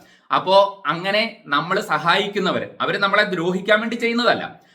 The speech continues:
അവരാ കഥ പറയുമ്പം തന്നെ മറ്റുള്ളവര് നമ്മളെ അടുത്ത് വന്ന് ചോദിക്കാൻ ഇടയാവും. അപ്പൊ അവരുടെ മനസ്സിൽ വരുന്നൊരു ചിന്ത, "ഇന്ന ആൾക്ക് ഇദ്ദേഹം കൊടുത്തു, എനിക്ക് തന്നില്ല." നമ്മളുടെ അയൽപ്പക്കക്കാര്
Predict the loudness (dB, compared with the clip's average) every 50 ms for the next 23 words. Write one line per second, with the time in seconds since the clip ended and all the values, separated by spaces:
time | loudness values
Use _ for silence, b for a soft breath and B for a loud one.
0 | b b 0 2 4 4 4 4 4 4 2 2 2 2 2 2 4 2 2 2
1 | 2 0 0 0 0 2 2 2 2 0 -4 -4 -6 -8 -8 -6 -6 -6 -4 -4
2 | -2 -2 -2 -2 -2 -2 -2 -2 -2 -2 -4 -4 -4 -6 -8 -8 -8 -10 -10 -10
3 | -10 -8 -6 -2 -2 -2 0 0 -2 -2 -2 -4 -6 -8 -8 -2 2 4 4 4
4 | 4 2 2 2 0 -2 -4 -4 -6 -6 -6 -6 -6 -6 -6 -6 -2 2 2 4
5 | 4 2 0 -6 -16 -20 _ _ _ _ _ _ _ _ _ _ -8 -6 -4 -2
6 | 2 4 4 6 4 4 2 2 0 -2 -2 -2 -4 -6 -4 -4 -4 -6 -8 -8
7 | -8 -8 -8 -10 -12 -14 -14 _ _ -10 -8 -8 -8 -8 -12 -12 -6 -2 -2 -2
8 | -2 -2 -6 -8 -8 -10 -12 -16 _ _ _ _ _ _ _ _ _ _ _ _
9 | _ -4 -2 -2 0 2 2 2 2 2 0 0 -2 -2 0 0 2 2 0 0
10 | -2 -2 -2 -2 0 0 0 0 -2